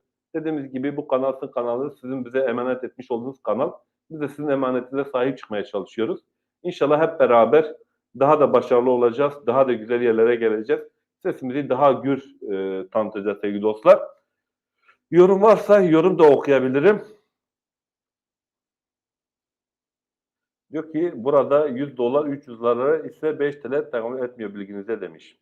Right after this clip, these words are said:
Evet. Sana feda olsun Metin abi. Teşekkür ederim Abdullah.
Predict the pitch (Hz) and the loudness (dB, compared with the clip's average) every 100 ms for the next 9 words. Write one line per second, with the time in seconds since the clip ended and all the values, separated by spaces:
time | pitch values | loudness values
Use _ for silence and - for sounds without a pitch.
0 | _ 107 90 - _ _ _ _ _ _ | _ -18 -18 -20 _ _ _ _ _ _
1 | _ _ _ _ _ _ _ _ _ _ | _ _ _ _ _ _ _ _ _ _
2 | _ _ _ _ _ 113 131 - 107 117 | _ _ _ _ _ -12 -10 -12 -8 -4
3 | 123 - 107 95 110 101 90 - 117 139 | -4 -6 -18 -18 -10 -8 -8 -10 -12 -8
4 | 160 147 156 147 104 85 | -6 -6 -6 -6 -6 -6